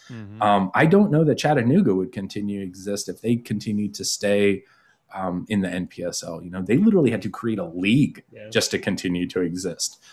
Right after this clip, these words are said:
Speaker 2: Um, Detroit, I don't, I think they could be, you know, they, they could be doing okay, but they chose to level up too. And, and of course, I mean, that's what you have to do in this country, because there's not a, um,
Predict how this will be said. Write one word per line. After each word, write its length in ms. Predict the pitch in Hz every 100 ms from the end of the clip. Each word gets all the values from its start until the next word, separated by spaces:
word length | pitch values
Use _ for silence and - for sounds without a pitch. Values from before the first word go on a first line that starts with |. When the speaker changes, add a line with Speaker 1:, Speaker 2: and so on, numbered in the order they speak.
| - _
Speaker 2:
Um, 180 | 107 104
Detroit, 540 | 104 101 - 117 143 117
I 80 |
don't, 240 | 101 110 - 104
I 200 | 98 110
think 260 | - 107 98
they 160 | 101
could 320 | 104 104 98
be, 260 | 101 101 101 - _
you 100 | 92
know, 140 | 87 98
they, 160 | 101
they 180 | 95 98
could 200 | 98 101
be 100 | 101
doing 280 | 87 85 85
okay, 440 | 82 - 87 87
but 260 | 101 98 - - - -
they 140 | 98
chose 280 | 92 98 -
to 120 | 98
level 460 | 92 85 90 95 113
up 200 | 113 -
too. 340 | 170 185 92
And, 160 | 92 98
and 160 | 104
of 140 | 113 -
course, 440 | - 165 101 -
I 40 |
mean, 140 | 92 92
that's 240 | 104 110 -
what 180 | 107
you 60 | 104
have 200 | 98 101
to 100 | -
do 160 | 98 110
in 100 | 98
this 140 | 90
country, 360 | - 147 - - - - _ _ _ _ _ _ -
because 280 | 127 127
there's 220 | 127 110 107
not 460 | 113 120 131 -
a, 360 | 107 104 101 90 - _ _ _ _ _ _ _ _ _
um, 400 | 101 95 90 85